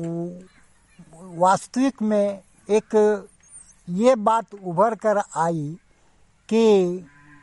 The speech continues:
बगल में सीसीएल की खदानें हैं, लेकिन यहाँ के लोगों को कोयला खरीदने का कोई अधिकार नहीं है, जबकि छत्तीसगढ़ सरकार ने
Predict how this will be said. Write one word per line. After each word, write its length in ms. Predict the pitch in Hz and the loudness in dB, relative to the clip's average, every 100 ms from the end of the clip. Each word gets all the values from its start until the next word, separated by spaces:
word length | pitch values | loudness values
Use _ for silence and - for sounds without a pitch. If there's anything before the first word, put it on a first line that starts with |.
| _ - - _ - | _ -20 -20 _ -16
बगल 420 | 147 190 208 262 | -2 0 4 2
में 440 | 254 240 226 214 208 _ _ _ - | 2 0 -2 -4 -8 _ _ _ -10
सीसीएल 480 | 202 214 - 240 233 | -4 -4 0 0 0
की 280 | 196 220 220 - - | -4 -6 -6 -8 -6
खदानें 580 | 160 175 196 202 233 | -2 0 0 0 -2
हैं, 260 | 151 107 90 _ _ _ _ _ - | -4 -6 -16 _ _ _ _ _ -8
लेकिन 760 | 185 214 247 - 247 214 185 190 _ _ _ 175 | 0 4 4 2 -2 -2 -6 -12 _ _ _ -8
यहाँ 460 | 175 196 180 277 | 0 2 2 0
के 180 | 233 254 | 0 -2
लोगों 320 | 240 233 233 | 2 2 2
को 260 | - 190 180 - _ _ _ | 0 -6 -6 -12 _ _ _
कोयला 400 | 196 226 247 269 | 2 2 4 2
खरीदने 640 | 269 - 214 220 220 254 262 | 0 0 0 0 -2 -2 -2
का 280 | 185 175 - _ _ _ | -2 -4 -6 _ _ _
कोई 340 | - 226 262 254 | 0 2 4 2
अधिकार 520 | 220 185 - 214 202 | 0 -2 2 2 0
नहीं 400 | 190 160 170 170 | -4 -8 -8 -10
है, 260 | 120 98 - _ _ _ _ 147 | -12 -14 -20 _ _ _ _ -2
जबकि 760 | 190 233 202 254 262 226 196 - _ _ _ - | 0 0 -2 -4 -2 -2 -6 -12 _ _ _ -8
छत्तीसगढ़ 840 | - 226 _ 294 254 208 233 233 226 _ _ | -2 -2 _ -6 -6 0 2 2 -2 _ _
सरकार 540 | - 196 196 214 247 254 | -4 0 0 2 2 0
ने 360 | 233 180 170 | -4 -8 -10